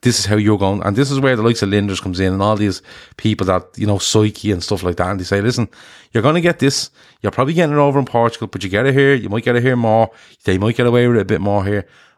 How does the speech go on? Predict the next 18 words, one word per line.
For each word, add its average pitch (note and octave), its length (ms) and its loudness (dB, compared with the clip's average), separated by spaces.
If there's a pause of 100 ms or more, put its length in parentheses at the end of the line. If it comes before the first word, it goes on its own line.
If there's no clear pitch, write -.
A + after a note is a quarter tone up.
(240)
But B2 140 0
this A#2+ 180 0
is G#2+ 60 -4
where G#2 120 4
you're G2 120 2
going F#2+ 180 0
to - 60 -16
channel F2 360 -4
it." - 60 -16 (300)
And G2 400 0
they're G2+ 100 0
going G2+ 240 0
to F#2+ 220 0
get G2+ 240 -2
that F#2+ 120 0
early. F#2+ 300 -2 (540)
And F#2+ 180 -2
they're, F2+ 300 0